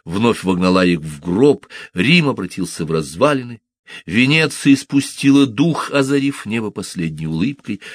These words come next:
чаровница скрылась в волнах, словно светило, обреченное никогда более не появиться на небосводе.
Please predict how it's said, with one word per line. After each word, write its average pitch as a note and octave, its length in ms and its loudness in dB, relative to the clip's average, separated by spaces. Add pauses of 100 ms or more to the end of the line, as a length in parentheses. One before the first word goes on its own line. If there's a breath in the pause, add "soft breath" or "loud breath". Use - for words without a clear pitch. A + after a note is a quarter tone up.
чаровница D#2+ 640 -6
скрылась D3+ 680 -8
в G#2+ 140 -16
волнах, G#2 640 -2 (180 loud breath)
словно D#2 300 -6
светило, C3+ 800 -6 (240 loud breath)
обреченное E2 720 -2
никогда A#2 520 -6
более F2 420 -2 (240 loud breath)
не F2 160 -4
появиться D2+ 680 -10
на D2+ 60 -14
небосводе. D#2 680 -14